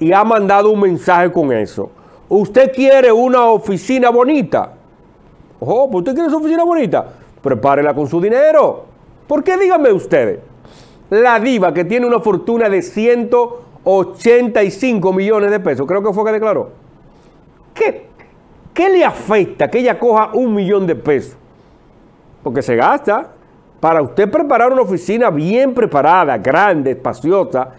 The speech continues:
y con todo el mobiliario de calidad, se gasta más de un millón de pesos como nada. ¿En qué le afecta a la diva coger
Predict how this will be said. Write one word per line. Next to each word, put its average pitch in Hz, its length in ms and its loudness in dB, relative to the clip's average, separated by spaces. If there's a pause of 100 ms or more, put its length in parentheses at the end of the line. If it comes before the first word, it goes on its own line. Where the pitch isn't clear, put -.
(220)
y 170 120 -4
con 160 240 -2
todo 220 240 2
el 233 60 2
mobiliario 190 460 2
de 160 100 -2
calidad, 165 460 -2 (120)
se 143 160 -4
gasta 165 260 0
más 185 140 0
de 196 80 2
un 202 100 0
millón 208 180 0
de 208 80 -2
pesos 226 240 -2
como 247 200 2
nada. 170 360 -2 (1400)
¿En 262 360 2
qué 349 200 0
le 302 160 4
afecta 226 600 0
a - 20 4
la 180 100 2
diva 208 320 0
coger 180 480 -2